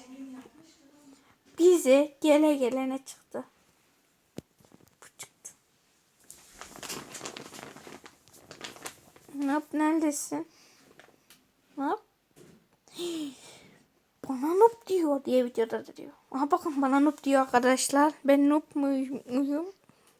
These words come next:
Hepsi bu noob'un yüzünden. Yoksa bana noob demeyeceklerdi. E, tipe bak, bana öyle bakıyor.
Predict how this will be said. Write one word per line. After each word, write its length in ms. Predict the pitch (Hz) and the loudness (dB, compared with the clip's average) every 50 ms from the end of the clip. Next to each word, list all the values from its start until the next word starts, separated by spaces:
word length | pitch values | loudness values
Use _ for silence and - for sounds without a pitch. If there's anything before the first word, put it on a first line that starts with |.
| _ _ - _ _ | _ _ -20 _ _
Hepsi 360 | - 254 - - - 262 247 | -20 -16 -14 -10 -8 -6 -4
bu 180 | 277 277 269 262 | -2 -2 -2 -2
noob'un 260 | 262 262 - - 262 | -2 -4 -4 -2 -2
yüzünden. 580 | 262 254 254 240 247 - - 170 190 190 254 254 - - - - - - _ _ _ _ _ - | 0 0 -2 -4 -6 -8 -10 -10 -10 -10 -12 -14 -16 -20 -20 -20 -20 -20 _ _ _ _ _ -20
Yoksa 320 | 285 - - - 254 262 | -18 -14 -12 -10 -8 -8
bana 200 | - 208 233 226 | -6 -6 -6 -4
noob 320 | 233 233 233 233 - - | -4 -6 -6 -8 -10 -12
demeyeceklerdi. 1080 | 240 233 226 226 226 - - - - - _ _ - - - - _ _ - - _ _ _ _ _ _ _ _ _ _ _ _ _ _ _ _ _ _ _ _ _ _ _ _ _ _ _ _ _ _ _ - | -10 -10 -10 -10 -12 -16 -20 -20 -20 -20 _ _ -20 -20 -20 -20 _ _ -20 -20 _ _ _ _ _ _ _ _ _ _ _ _ _ _ _ _ _ _ _ _ _ _ _ _ _ _ _ _ _ _ _ -14
E, 80 | 240 247 - - - | -14 -14 -16 -18 -20
tipe 220 | - - - - - - _ | -20 -18 -16 -18 -20 -20 _
bak, 200 | - - - - _ - | -20 -20 -20 -20 _ -14
bana 200 | 240 233 233 226 | -12 -12 -12 -10
öyle 240 | 226 - - - 294 - - - | -10 -10 -10 -12 -14 -16 -20 -20
bakıyor. 320 | - - - - - | -20 -20 -20 -20 -20